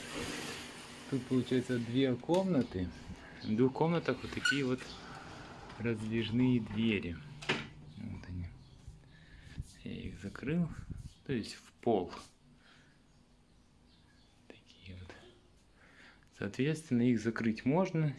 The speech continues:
Есть замочек, все дела. Вот. Ну, когда их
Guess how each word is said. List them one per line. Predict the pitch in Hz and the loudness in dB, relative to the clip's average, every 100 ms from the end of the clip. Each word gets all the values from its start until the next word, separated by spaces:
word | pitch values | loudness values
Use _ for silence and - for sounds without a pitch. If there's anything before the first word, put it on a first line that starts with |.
| - | 0
Есть | 117 104 - | 0 0 -4
замочек, | - 123 185 - - - | -2 2 2 0 -4 -6
все | - | -6
дела. | 110 107 135 165 - - - - - - - - - - - - - - - - - - | -4 -2 0 0 -2 -10 -10 -12 -12 -12 -12 -12 -12 -14 -12 -10 -8 -6 -6 -6 -10 -4
Вот. | 104 98 107 | -2 0 2
Ну, | 135 | 2
когда | 135 120 127 | 4 4 6
их | 123 | 6